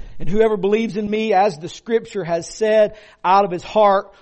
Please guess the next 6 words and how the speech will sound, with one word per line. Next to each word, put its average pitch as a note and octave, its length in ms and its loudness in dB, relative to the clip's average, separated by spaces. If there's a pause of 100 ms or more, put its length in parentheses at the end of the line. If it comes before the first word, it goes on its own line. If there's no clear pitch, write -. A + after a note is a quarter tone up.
will G3 180 2
flow G3 560 0 (160)
rivers E3 640 0 (220)
of B2 160 -18
water." D3+ 380 -10 (920)
Jesus, F#3+ 380 -4